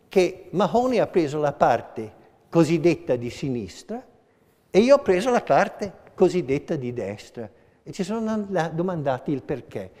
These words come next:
Il perché era molto semplice. C'era una legge scritta del Congresso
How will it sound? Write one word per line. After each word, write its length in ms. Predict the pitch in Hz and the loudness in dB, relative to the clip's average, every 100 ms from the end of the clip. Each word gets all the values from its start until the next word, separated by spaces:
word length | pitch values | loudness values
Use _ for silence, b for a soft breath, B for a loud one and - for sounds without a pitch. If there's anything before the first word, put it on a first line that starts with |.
| B | B
Il 80 | - | -16
perché 300 | 190 247 277 | -6 -4 -2
era 160 | 277 151 | -2 -2
molto 320 | 180 180 - | -2 -4 -6
semplice. 640 | - 233 - - - - b b b b | -4 -4 -4 -10 -16 -20 b b b b
C'era 260 | - 240 | 0 0
una 140 | 226 196 | 4 4
legge 320 | 180 175 180 | 4 2 -2
scritta 580 | - - 98 - - 254 - - _ _ _ _ _ _ _ _ _ _ _ _ | -8 -10 -12 -10 -10 -10 -12 -20 _ _ _ _ _ _ _ _ _ _ _ _
del 320 | 139 147 170 - - | 0 0 -2 -14 -20
Congresso 720 | - 135 107 98 101 - 220 | -2 0 0 -8 -12 -12 -12